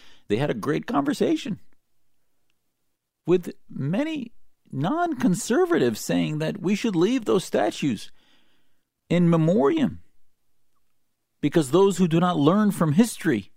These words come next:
are doomed to repeat it, as many <laughs> scholars have said. So you can make a valid argument that those statues should stay. Now, as Rich Lowry said in the National Review, maybe those statues should stay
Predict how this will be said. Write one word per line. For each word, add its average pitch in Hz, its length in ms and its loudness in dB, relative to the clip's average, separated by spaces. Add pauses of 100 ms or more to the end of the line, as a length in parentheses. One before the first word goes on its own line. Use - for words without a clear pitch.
are 151 160 2
doomed 180 360 2
to 180 100 -2
repeat 170 380 2
it, 302 120 0
as 113 440 -2
many 139 280 0
<laughs> - 0 -
scholars 147 580 -4
have 127 140 -8
said. - 380 -8 (600)
So - 120 -2
you 208 120 0
can 233 140 0
make 196 180 0
a 156 60 0
valid 170 520 2
argument 170 680 0 (720)
that - 200 -4
those 147 200 -2
statues 135 420 -2
should - 180 -8
stay. 214 260 0
Now, 117 200 0
as 113 180 -2
Rich 135 240 -2
Lowry 165 320 0
said 127 220 0
in 117 80 -2
the 123 80 0
National 131 400 -4
Review, 151 320 -6
maybe 214 320 -4
those 233 240 -4
statues 185 440 -6
should 170 200 -8
stay 170 360 -2